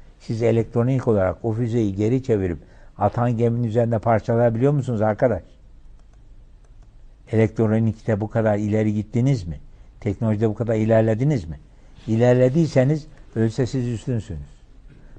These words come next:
Çünkü onun harp gemisi artık sizin sayılır. O harp gemisi bir şey, o harp gemisi yapmanıza lüzum yok.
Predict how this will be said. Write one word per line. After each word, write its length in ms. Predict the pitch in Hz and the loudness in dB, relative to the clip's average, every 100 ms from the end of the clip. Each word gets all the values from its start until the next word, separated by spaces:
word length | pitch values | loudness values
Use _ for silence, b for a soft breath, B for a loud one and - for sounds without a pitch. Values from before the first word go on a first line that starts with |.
| - | -8
Çünkü 220 | 117 117 | -4 0
onun 180 | 117 120 | 2 2
harp 260 | 123 - | 0 0
gemisi 280 | 117 110 123 | -4 -2 0
artık 300 | 107 104 101 | 0 -2 -6
sizin 300 | 117 107 107 | -6 -6 -6
sayılır. 440 | - 78 71 67 - - - b b b - | -6 -8 -8 -14 -20 -20 -20 b b b -8
O 60 | 104 | -2
harp 200 | 107 - | -2 0
gemisi 320 | 107 101 110 | -2 -2 -4
bir 100 | 107 | -4
şey, 140 | 92 98 | -4 -4
o 180 | 95 | -2
harp 180 | 101 95 | -4 -6
gemisi 240 | 110 98 107 | -6 -6 -4
yapmanıza 420 | 98 104 101 107 | -4 -4 -4 -4
lüzum 340 | 98 95 104 | -4 -6 -6
yok. 160 | 98 | -6